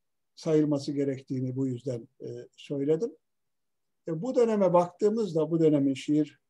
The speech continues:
hayatına öne çıkan birkaç şair var. Bunlardan biri Ahmet Haşim. E, sonraki yıllar boyunca tesirini hep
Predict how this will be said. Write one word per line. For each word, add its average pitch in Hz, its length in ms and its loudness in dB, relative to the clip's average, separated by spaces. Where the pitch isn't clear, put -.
hayatına 135 580 -4
öne 202 280 -2
çıkan 220 320 -2
birkaç 175 340 0
şair 139 340 0
var. - 340 -14
Bunlardan 170 540 0
biri 185 340 2
Ahmet 160 300 4
Haşim. 143 380 2
E, 147 220 -6
sonraki 165 440 4
yıllar 160 440 6
boyunca 135 540 0
tesirini 151 720 2
hep 175 160 0